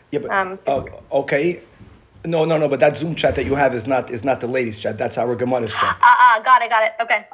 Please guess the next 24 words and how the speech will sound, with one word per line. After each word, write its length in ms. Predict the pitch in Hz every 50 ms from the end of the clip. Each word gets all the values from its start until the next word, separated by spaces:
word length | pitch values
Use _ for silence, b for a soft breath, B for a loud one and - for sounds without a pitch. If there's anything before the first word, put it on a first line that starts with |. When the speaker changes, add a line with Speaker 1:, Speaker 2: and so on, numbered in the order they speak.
| - -
Speaker 2:
no 80 | 196
Speaker 1:
Okay, 160 | - - -
Speaker 2:
problem. 40 | -
Speaker 1:
so 120 | - - 185
let's 220 | 214 240 220 185 233
go. 100 | - - - 196
Speaker 2:
<laughs> 160 | 190 - -
Speaker 1:
Okay, 160 | 160 - 156 135
so 140 | - 170
here 180 | 160 180 233 226
we 80 | 220 185
go. 140 | - - - _
T-, 80 | - 180
topic 420 | - - 214 226 226 226 220 -
number 180 | 180 160 156 151
one 280 | 147 156 151 151 156
is, 240 | 151 151 143 - - b b b b b b
these 140 | - 135 127
are 80 | 131
such 360 | - - - - 175 170 - 131
relevant 460 | 127 143 135 139 139 120 113 110 107
topics, 540 | 170 190 208 196 190 190 185 - - - - b b b b b b b b b b b _
is 220 | 135 143 131 110
that 340 | 113 139 135 135 - - -